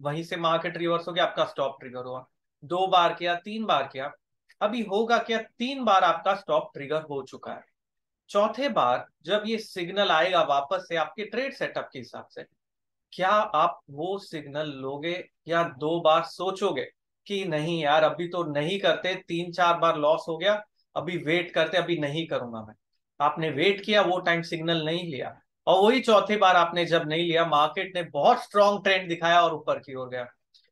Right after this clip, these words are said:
तो आपने वो miss कर दिया। अभी हुआ क्या? आपने वो move को miss तो कर दिया, निफ्टी आ गया सत्रह हजार से अठारह हजार, एग्जांपल के तौर पे मैं बता रहा हूँ,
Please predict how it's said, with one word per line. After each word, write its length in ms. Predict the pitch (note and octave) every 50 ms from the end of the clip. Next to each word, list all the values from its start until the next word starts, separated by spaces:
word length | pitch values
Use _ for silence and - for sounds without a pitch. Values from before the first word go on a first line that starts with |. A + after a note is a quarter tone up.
| _ _ _ -
तो 120 | A3+ G#3+
आपने 520 | - - D#3+ D#3+ F#3+ F#3+ - A3 G#3+ A3+
वो 200 | G#3 G3 G#3 G#3+ G#3
miss 220 | G#3+ G3+ G3 -
कर 120 | - F3+ E3+
दिया। 300 | D#3+ D#3+ D#3+ D#3+ D#3+ - _ _ _ -
अभी 260 | - G#3 G#3 C4 C4 G#3+
हुआ 260 | A3+ A#3+ A#3 A#3 A#3 A#3
क्या? 160 | A#3 A3+ G#3+ G#3 G#3 G#3 - _ _ _ - -
आपने 420 | F#3+ G#3 A3 A3+ B3+ A#3 B3 B3+
वो 300 | B3 A#3 A3+ A3+ A#3 A#3+ A#3
move 300 | G3+ F#3+ F#3+ G3+ A3+ A#3+ - - -
को 200 | A#3+ A#3+ A3 F3
miss 320 | E3 E3 F3 F#3+ F#3+ -
तो 100 | - A3
कर 200 | G#3+ G#3+ G#3+ G#3
दिया, 300 | G3 G3 G3 F#3 F#3 F#3 - _ _ _ _ -
निफ्टी 320 | F3 F#3 G3 F#3+ - A3+ A3
आ 160 | G#3 G3 G3
गया 180 | G3+ G3 G#3 G#3
सत्रह 340 | G3+ - F3+ F3+ G3 F#3 F3+
हजार 260 | F3+ E3 E3 F3 E3+
से 120 | - - E3+
अठारह 300 | D#3 D3 - E3 D#3+ D#3
हजार, 280 | D3 C#3+ C#3+ C#3+ C#3+ - _ _ _ _ _ _ _ _ _
एग्जांपल 640 | F3+ E3 D3 C#3 E3+ F3+ F3+ F3+ F#3 F#3 F3+ F3+ E3+ F3 _ -
के 100 | F3+ E3
तौर 380 | E3+ - _ - E3 D#3+ D#3+
पे 140 | D#3 E3 D#3
मैं 120 | D3 D3 C3+
बता 240 | C#3 C3+ - B2+ B2+
रहा 100 | B2 A#2+
हूँ, 100 | A#2+